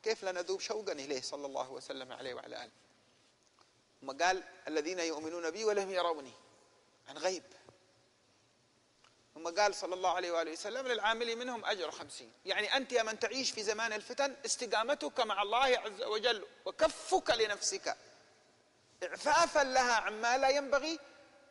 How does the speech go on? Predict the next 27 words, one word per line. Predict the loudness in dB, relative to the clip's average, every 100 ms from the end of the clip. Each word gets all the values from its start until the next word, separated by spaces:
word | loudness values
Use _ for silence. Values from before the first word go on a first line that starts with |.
| _ 0
القليل | 2 2 2 6 6 6
منك | 2 -2 2 4 4 2 -12 -4
يتحول | 2 2 2 4 6 6
إلى | 8 4
كثير | 4 4 8 8 6
عند | 4 4
الله | 4 6 6 6
عز | 4 4
وجل. | 4 4 4 2
فصارت | 0 4 6 6 4
كثرة | 2 4 2
الفتن | 0 0 2 4
فائدة | 6 6 8 8
أو، | 8 6
أو | 6 4
ليست | 4 2 2
فائدة؟ | 2 4 2 0 -10 -20 -8
نعم، | 0 0 0 -6 -6 6
كثرة | 6 10 8 8 2
الفتن | 0 2 4 6 4
ارتقاء | 0 -2 6 8 10 8 8 6
للصالحين، | 6 4 4 6 6 4 -4 -8 -20 -20 -20 -14 0
وهي | 4 6
لا | 6
شك | 2 0 -4 -6
سقوط | -2 2 4 4 2 -2 -18 -20 -6
للغافلين | 0 4 4 2 -6 -8